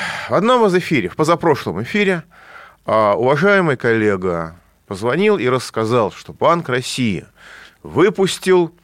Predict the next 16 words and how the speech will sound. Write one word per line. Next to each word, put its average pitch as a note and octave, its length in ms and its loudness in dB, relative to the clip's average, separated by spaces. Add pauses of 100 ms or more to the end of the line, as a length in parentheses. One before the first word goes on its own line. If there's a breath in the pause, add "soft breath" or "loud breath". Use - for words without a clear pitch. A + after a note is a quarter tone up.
(180)
монету, B2+ 760 -2 (680 soft breath)
а, F#2 380 0
в - 80 -16
связи C#3+ 560 -2
с - 260 -4
юбилеем D#3 840 0 (260 loud breath)
освобождения G#2+ 1040 -2
Ленинграда F#2+ 680 -6 (360)
от - 140 -14
фашистов. - 560 -12 (1120 loud breath)
Естественно, F3+ 500 -2
я D3 220 2
впал C3+ 420 0
в A2+ 100 0
ужас, E3+ 480 0
э, F#2+ 720 -2